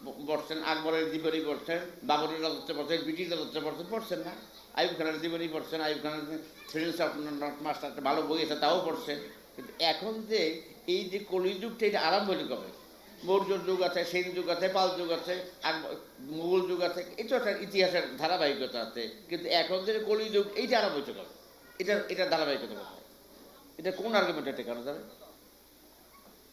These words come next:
এখন যে আমরা বসবাস করছি, এটার নাম কলি যুগ না? এটা আরম্ভ হয়েছে কবে?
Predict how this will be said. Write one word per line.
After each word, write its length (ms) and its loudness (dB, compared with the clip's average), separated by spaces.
এখন 360 0
যে 80 0
আমরা 120 2
বসবাস 460 0
করছি, 180 -6
এটার 180 0
নাম 160 0
কলি 200 2
যুগ 220 0
না? 180 -8
এটা 100 -2
আরম্ভ 280 2
হয়েছে 180 0
কবে? 180 -6